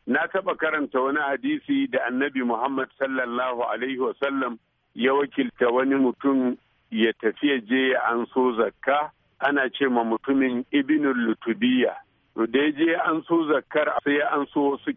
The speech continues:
kyaututtuka daban da aka bashi bayan zakkar.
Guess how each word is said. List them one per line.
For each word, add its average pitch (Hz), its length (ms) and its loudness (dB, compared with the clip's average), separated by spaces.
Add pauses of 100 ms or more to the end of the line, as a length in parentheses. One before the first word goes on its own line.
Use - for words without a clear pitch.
kyaututtuka 151 960 -2
daban 131 400 0
da 131 180 0
aka 127 220 0
bashi 123 640 -2 (420)
bayan 135 580 0
zakkar. 120 440 -2